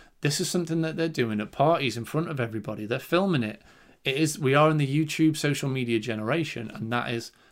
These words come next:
what they're doing. You know, they're, they're Snapchatting it and they're filming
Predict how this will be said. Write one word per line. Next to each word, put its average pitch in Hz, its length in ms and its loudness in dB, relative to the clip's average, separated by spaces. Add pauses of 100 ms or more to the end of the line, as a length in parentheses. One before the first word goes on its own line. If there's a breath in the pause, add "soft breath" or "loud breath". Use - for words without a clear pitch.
(280 soft breath)
what - 180 -6
they're 127 100 4
doing. 131 440 4
You 135 80 2
know, 117 180 2
they're, 139 160 -2
they're 107 140 -6
Snapchatting - 680 -6
it 117 160 -4
and 110 120 -6
they're 104 100 -8
filming 110 520 -6